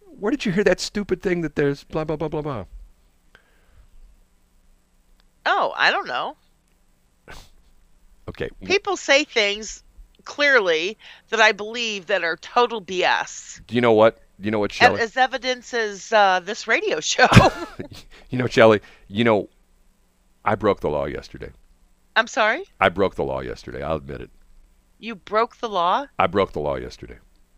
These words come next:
Speaker 2: Uh, you have to speak up and, and quit mumbling. What?
Speaker 1: I broke the law yesterday.
Speaker 2: Yes, you did. What'd
Speaker 1: Okay.
Speaker 2: you do?
Speaker 1: I went to a, a drive-through and I didn't have my passenger seat empty.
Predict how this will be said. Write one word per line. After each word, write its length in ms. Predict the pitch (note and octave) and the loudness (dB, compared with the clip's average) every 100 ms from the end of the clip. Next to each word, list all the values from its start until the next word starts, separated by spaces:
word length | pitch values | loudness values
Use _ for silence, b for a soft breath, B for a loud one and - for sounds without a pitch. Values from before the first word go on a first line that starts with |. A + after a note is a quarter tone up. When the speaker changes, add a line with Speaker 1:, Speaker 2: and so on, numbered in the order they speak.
| _ _ _ _ _ _ _ | _ _ _ _ _ _ _
Speaker 2:
Uh, 60 | C3+ | -10
you 180 | A3 C#4 | -6 0
have 200 | C4 B3+ | 2 2
to 60 | F3+ | -2
speak 320 | - G3+ F3 | -12 -12 -4
up 280 | F3 C3+ - | 2 2 2
and, 200 | F3 D3 | -6 -6
and 140 | - D#3 | -16 -12
quit 240 | F3+ D#3+ | -10 -8
mumbling. 380 | D3+ C3 A2+ B2 | -8 -6 -8 0
What? 320 | D#3 A#3 - - | 4 4 2 4
Speaker 1:
I 100 | G#2+ | 4
broke 500 | - G2 A2 C3 - | 4 2 2 2 -4
the 80 | A#2 | -2
law 340 | G#2 G2+ G2+ | 2 4 4
yesterday. 680 | F2+ D#2+ - - C2+ B1 - _ _ _ _ _ - | 2 0 -4 -8 -10 -10 -12 _ _ _ _ _ 0
Speaker 2:
Yes, 300 | G3+ A#3 - | 2 2 0
you 80 | G3+ | 0
did. 300 | F3 C3 C#3+ | 2 2 0
What'd 260 | F3 G3 F3 | -2 -2 -2
Speaker 1:
Okay. 80 | E3+ | 0
Speaker 2:
you 80 | C3+ | -2
do? 40 | - _ _ _ _ | -2 _ _ _ _
Speaker 1:
I 120 | F#2 | 0
went 260 | E2 F#2 G2+ | 0 -2 -2
to 200 | - G2 | -2 -2
a, 220 | D2+ - | -2 -6
a 20 | D#2 | -8
drive-through 640 | E2+ D2+ F2+ - G2 G#2 _ _ _ _ _ _ _ _ _ _ _ _ _ _ _ F#2 | -4 -2 -2 -4 -10 -12 _ _ _ _ _ _ _ _ _ _ _ _ _ _ _ -2
and 220 | F2 E2 - | -2 -4 -6
I 120 | E2+ | -6
didn't 300 | D#2+ G2 F#2+ | -4 -4 -4
have 320 | F2 F2 E2+ | 0 0 0
my 180 | E2 D#2+ | -2 -6
passenger 600 | - F2+ E2+ - E2 D2+ | -4 -2 -2 -2 -8 -12
seat 260 | - E2 - D#2 | -12 -14 -12 -12
empty. 420 | C2+ - - | -12 -14 -20